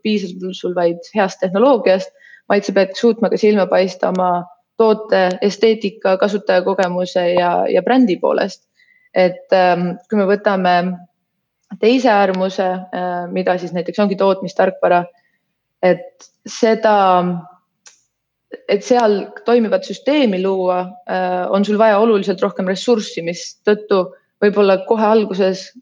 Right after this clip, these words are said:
äh, panna palju raha disaini ei ole jällegi mõistlik otsus, sellepärast et, äh, sul piisab hea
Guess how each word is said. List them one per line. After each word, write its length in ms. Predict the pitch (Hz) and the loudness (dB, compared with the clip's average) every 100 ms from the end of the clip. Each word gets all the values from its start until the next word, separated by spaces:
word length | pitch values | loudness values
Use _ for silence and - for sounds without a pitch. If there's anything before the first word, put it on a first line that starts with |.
| - | -10
äh, 300 | 185 185 180 | -6 -6 -4
panna 220 | 202 196 185 | -2 0 0
palju 220 | 202 190 | 0 2
raha 140 | 202 196 | 0 -2
disaini 560 | 208 240 247 202 185 - | 0 2 4 2 -2 0
ei 140 | 202 226 | 2 4
ole 160 | 196 | 4
jällegi 320 | 175 170 175 | 2 2 0
mõistlik 320 | 208 208 196 190 | 0 0 -4 -2
otsus, 360 | 220 214 190 - | -4 -2 -6 -2
sellepärast 480 | 185 180 185 - | -2 0 -2 -4
et, 140 | 180 175 _ _ _ _ _ 180 | -8 -8 _ _ _ _ _ -2
äh, 460 | 180 180 180 185 - | 0 2 0 -2 -6
sul 540 | - - 196 190 185 185 | -10 -4 0 0 -2 -2
piisab 640 | 214 208 185 202 175 175 - _ _ - | 0 0 0 0 0 -2 -16 _ _ -4
hea 320 | 226 214 185 | 2 2 2